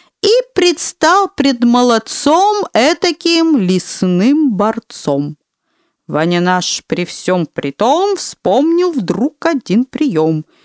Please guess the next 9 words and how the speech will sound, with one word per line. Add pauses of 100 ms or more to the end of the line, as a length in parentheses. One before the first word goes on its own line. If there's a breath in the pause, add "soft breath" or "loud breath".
(280 soft breath)
Кинул
он
через
колено
агрессивное
полено, (480 loud breath)
на
лопатки
уложил,